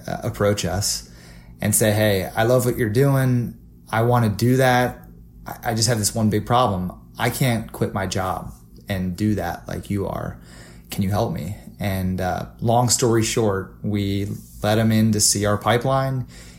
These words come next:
He picked a deal. You know, my brother and I went on his behalf and negotiated, uh, a structure, a price, terms with the owner. And we actually helped him close a deal. So he was able to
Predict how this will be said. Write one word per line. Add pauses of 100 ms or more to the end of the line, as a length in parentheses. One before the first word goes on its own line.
(240)
He
picked
a
deal. (400)
You
know,
my
brother
and
I
went
on
his
behalf (120)
and (200)
negotiated, (200)
uh,
a
structure,
a
price,
terms
with
the
owner. (720)
And
we
actually (140)
helped
him
close
a
deal. (420)
So
he
was
able
to